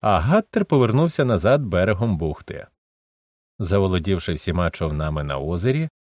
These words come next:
троє чоловіків відчули себе набагато певніше. Згасло гарячкове бажання чим швидше покинути берег, як і бажання щохвилини матися на бачності. Відчуття безпеки посилювалось тим,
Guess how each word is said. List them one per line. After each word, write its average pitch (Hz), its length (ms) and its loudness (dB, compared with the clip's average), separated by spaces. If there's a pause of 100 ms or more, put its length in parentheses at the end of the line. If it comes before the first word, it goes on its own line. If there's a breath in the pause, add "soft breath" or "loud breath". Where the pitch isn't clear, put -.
(300)
троє 208 320 4
чоловіків 143 720 2
відчули 135 500 2
себе 123 460 2 (100)
набагато 87 500 -2
певніше. 76 720 -4 (1120)
Згасло 107 640 0
гарячкове 85 580 -2
бажання 135 720 0 (240)
чим 117 260 2
швидше 147 480 -2
покинути 85 520 -2
берег, 73 540 -4 (460)
як 101 280 0
і 95 40 0
бажання 160 720 2
щохвилини 104 720 -2
матися 85 520 -2
на 78 140 -4
бачності. 65 800 -12 (680)
Відчуття 120 480 0
безпеки 107 540 -2
посилювалось 104 800 0
тим, 156 340 0